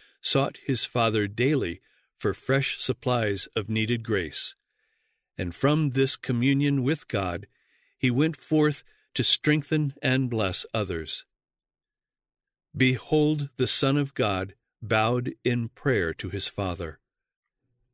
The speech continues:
Though he is the Son of God, he strengthens his faith by prayer and by communion with heaven, gathers to himself power to resist evil and to minister to the needs of men.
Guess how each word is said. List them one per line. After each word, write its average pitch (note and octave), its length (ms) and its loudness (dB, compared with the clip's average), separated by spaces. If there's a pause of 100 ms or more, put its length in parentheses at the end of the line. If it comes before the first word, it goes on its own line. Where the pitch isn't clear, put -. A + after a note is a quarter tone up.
Though A#2+ 200 4
he A#2+ 360 0
is C3+ 260 2
the A2+ 100 0
Son G#2+ 280 2
of F#2 160 -6
God, G#2 420 -2 (600)
he C3 160 0
strengthens F3 680 0
his - 260 0
faith C3 460 0
by A#2+ 200 0
prayer A2+ 520 0 (520)
and A#2 160 2
by C3 160 2
communion E3+ 760 0
with D3+ 220 0
heaven, G#2+ 480 -2 (720)
gathers C#3+ 540 2
to E3 220 2
himself C3+ 840 -2 (220)
power C3+ 440 0 (280)
to G#2+ 100 -2
resist F#2+ 580 0
evil A#2+ 440 0 (340)
and G#2 140 -2
to G2+ 80 -2
minister B2 520 0
to A#2 140 -6
the B2+ 140 -2
needs A2+ 420 -2
of F#2+ 140 -6
men. E2+ 400 -6